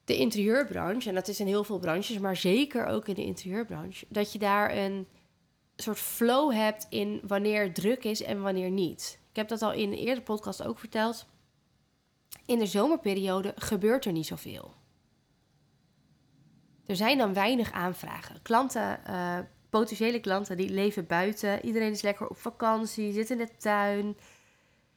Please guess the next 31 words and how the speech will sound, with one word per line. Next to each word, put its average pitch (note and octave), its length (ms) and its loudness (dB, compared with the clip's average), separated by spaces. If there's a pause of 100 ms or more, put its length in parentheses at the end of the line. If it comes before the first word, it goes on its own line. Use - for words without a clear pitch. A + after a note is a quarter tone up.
(320)
Het - 140 -10
is F#3+ 120 -2
bouwvak, A3 640 4
dus F#3+ 320 -2
de F#3 140 -8
bouwvakkers G#3+ 520 -2
zelf A3 240 2
werken G3+ 320 0
niet. F3+ 280 0
Er G3 60 -6
zijn G3 120 -2
bijna G#3+ 180 4
geen F3+ 140 -2
schilders G#3 440 -2
te - 80 -10
krijgen. E3 540 -6
En F3+ 140 -4
die G#3 160 -2
er G3 80 -2
zijn, E3+ 160 -4
die F3 100 -2
willen F3+ 180 -2
eigenlijk - 260 -4
alleen E3 160 -4
maar E3+ 180 -2
buiten A#3+ 280 -2
schilderwerk G#3 500 -4
doen G3 120 -4
in F#3 100 -4
de F#3 80 -6
zomer. E3 440 -8